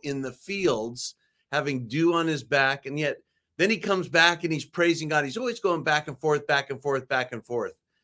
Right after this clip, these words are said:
But now his son has taken over the kingdom. And you would think that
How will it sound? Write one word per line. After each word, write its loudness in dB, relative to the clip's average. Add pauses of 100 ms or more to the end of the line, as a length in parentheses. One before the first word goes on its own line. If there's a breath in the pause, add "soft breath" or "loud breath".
(480)
But 0
now 6
his 2
son 4
has 2
taken 0
over -4 (140)
the -6
kingdom. -6 (1000)
And 6
you 2
would 6
think 0
that 0